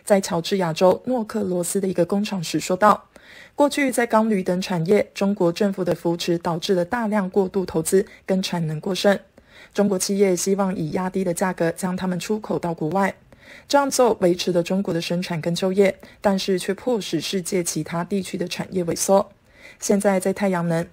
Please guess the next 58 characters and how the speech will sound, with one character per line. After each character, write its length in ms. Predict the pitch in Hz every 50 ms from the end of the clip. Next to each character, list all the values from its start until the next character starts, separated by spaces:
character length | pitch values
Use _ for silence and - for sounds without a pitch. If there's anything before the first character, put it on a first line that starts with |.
| _
电 200 | - 247 240 214
动 160 | 196 208 190
汽 180 | 185 - - 190
车 220 | 180 - 185 180
跟 240 | 180 180 180 185 185
锂 160 | 170 165 160
离 200 | 170 165 165 165
子 180 | 175 - - 160
电 260 | 151 - 247 233 208
池 220 | 190 - - 156 151
这 140 | - 190
一 80 | 180 180
些 180 | 175 - 180 180
新 220 | 180 - 202 208
产 160 | 208 - 202 - -
业 100 | 190 170
当 160 | - 175 180
中， 240 | 185 - 196 202 202 - - - - - _
也 160 | - 190 170
看 200 | 175 - 226 214
到 180 | 208 214 214 196
了 100 | 185 170
多 220 | 170 214 220 233
度 160 | 226 240 220
的 100 | 185 180
产 240 | 170 - 170 170 180
能 140 | 190 - -
建 160 | - - 196
设。 320 | 185 - - 214 202 - - - _ _ - - _ _ _ _ _ _ _ _ -
受 180 | - - 294
到 100 | 285 285
疫 160 | 277 285 285 262
情 240 | - - 208 190
等 180 | 196 208 190 170
多 180 | 170 214 208 214
种 200 | 208 - 180 165 -
因 160 | - 185 190
素 160 | 196 - 208
的 80 | 185 -
影 160 | 185 170 170
响， 280 | - - 190 180 - - - -
中 200 | - - 190 196
国 160 | 196 196 170
经 220 | 170 - 190 185 190
济 180 | - 202 185
在 180 | 180 - 185 180
经 240 | 180 - 180 180 185
历 120 | 196 185
了 80 | 175 170
多 200 | 170 - 214 220
年 160 | 214 196 170
的 60 | 180
高 200 | - - 180 185
速 180 | 180 - 202 180
增 220 | 185 185 180 190
长 180 | - 196 170 170
之 120 | - 185
后， 300 | 175 - 214 214 - -